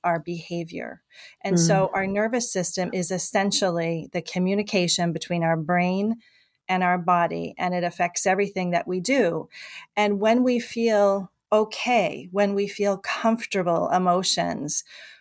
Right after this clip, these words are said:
Speaker 1: we can act in emotionally regulated ways. We can work in balance with our emotions and our logic. We can act as our best selves. We're biologically capable of,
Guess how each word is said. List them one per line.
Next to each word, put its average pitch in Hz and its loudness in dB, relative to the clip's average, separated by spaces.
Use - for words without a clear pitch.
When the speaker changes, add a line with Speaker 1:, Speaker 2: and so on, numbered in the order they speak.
Speaker 1:
we 208 2
can 214 0
act 190 0
in 190 -2
emotionally 185 0
regulated 165 -4
ways. 170 0
We 175 -6
can 170 -6
work 180 -2
in 175 -2
balance 175 0
with 170 -6
our 165 2
emotions 170 -2
and 165 -4
our 165 -2
logic. 170 0
We 175 -6
can 180 -6
act 170 -2
as 175 -4
our 175 -2
best 165 -4
selves. 170 2
We're 165 -4
biologically 180 0
capable 175 0
of, 165 0